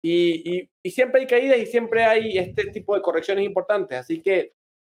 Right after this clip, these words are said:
también hay que ver cuándo viene la caída, si podemos soportar las caídas, porque no siempre nada más es todo subida.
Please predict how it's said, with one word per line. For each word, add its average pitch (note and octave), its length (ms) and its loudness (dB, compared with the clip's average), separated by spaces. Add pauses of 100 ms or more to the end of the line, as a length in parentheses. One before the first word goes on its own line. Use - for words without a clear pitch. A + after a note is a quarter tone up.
(120)
también D#3 260 2
hay F#3+ 140 4
que F3 160 2
ver F3+ 340 2 (400)
cuándo F3 340 2
viene E3 220 0
la D#3 140 2
caída, F3+ 340 4
si - 160 -10
podemos D#3 320 -2
soportar D#3 340 -4
las D#3 120 -2
caídas, F3 440 0
porque C#3 260 -6
no D#3+ 260 -2
siempre G3+ 420 0
nada E3 180 2
más E3+ 180 0
es D#3+ 120 -10
todo D#3+ 220 2
subida. D3 420 0